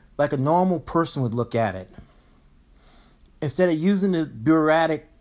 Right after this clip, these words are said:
the, the, the governmental bullshit that they're using. Okay? Look at West Virginia, what they've done. They have eighty-seven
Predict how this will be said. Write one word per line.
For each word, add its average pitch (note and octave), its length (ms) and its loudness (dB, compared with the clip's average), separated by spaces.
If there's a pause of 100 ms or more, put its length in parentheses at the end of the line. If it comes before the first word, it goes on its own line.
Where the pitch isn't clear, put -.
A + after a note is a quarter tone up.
(640)
the, D3 280 2
the, C#3 220 -2
the D#3+ 60 -10
governmental D#3+ 640 0
bullshit A#2 600 -6
that - 120 -14
they're A2 80 -2
using. G2+ 520 -6 (1500)
Okay? D#3+ 420 -2 (2750)
Look F3 180 -2
at - 80 -14
West G3 240 2
Virginia, E3 360 0
what C3+ 140 -2
they've A2+ 160 -2
done. G#2+ 300 -4 (240)
They F3+ 140 2
have F3+ 340 2
eighty-seven F#3+ 640 0